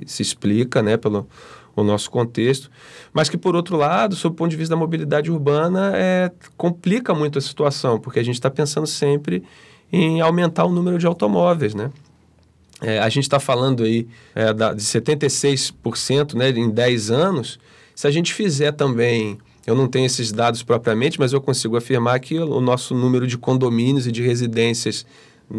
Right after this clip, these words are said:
com essa característica também aumentou numa proporção muito grande. O que significa que essas pessoas estão adquirindo mais carros, vão ter que adquirir mais carros,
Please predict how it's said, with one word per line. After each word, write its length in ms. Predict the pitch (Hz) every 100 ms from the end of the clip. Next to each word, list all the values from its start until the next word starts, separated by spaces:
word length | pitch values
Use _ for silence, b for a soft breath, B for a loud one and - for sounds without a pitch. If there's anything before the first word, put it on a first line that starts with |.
| -
com 160 | - 123
essa 200 | 131 143
característica 680 | - 120 - 123 131 - 151
também 260 | 175 135
aumentou 340 | 165 156 143 156
numa 160 | 165
proporção 480 | 160 160 139 - 135
muito 240 | 147 147
grande. 460 | 180 170 127 107 - B B B B -
O 80 |
que 80 | 120
significa 480 | - 113 120 120 131
que 120 | 131
essas 160 | 131 143
pessoas 340 | 165 160 147
estão 220 | 147 160
adquirindo 480 | 170 170 202 180 -
mais 220 | - -
carros, 340 | - - 143 117
vão 120 | 131
ter 200 | 131 139
que 80 | 160
adquirir 280 | 185 190 -
mais 220 | - -
carros, 420 | - 170 165